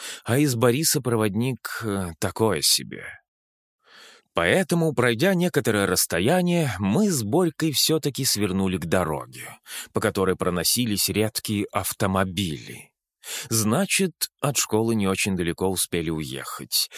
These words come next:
если движение слабое. Борис по моему приказу остановил одну из машин. С мужчиной, сидевшим за рулём, разговаривал уже я сам. "Сломалась тачка", —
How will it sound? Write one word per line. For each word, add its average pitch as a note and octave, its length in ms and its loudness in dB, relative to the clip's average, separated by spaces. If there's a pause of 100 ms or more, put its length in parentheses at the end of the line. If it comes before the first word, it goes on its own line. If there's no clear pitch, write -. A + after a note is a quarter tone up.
(160)
если F2 440 -2
движение F2 680 0
слабое. - 800 -2 (920)
Борис F#2+ 520 0
по A#2 160 -2
моему A#2+ 380 0
приказу C3+ 680 0
остановил A2+ 640 0
одну G#2+ 260 0
из F#2+ 100 -2
машин. B2 480 -4 (500)
С - 120 -2
мужчиной, G#2+ 680 2
сидевшим E2+ 680 0
за D#2 160 -2
рулём, B2 400 2 (200)
разговаривал C3 920 2
уже G2 280 -2
я E2+ 140 -6
сам. - 480 -2 (1200)
"Сломалась G3 600 2
тачка", — B1 760 0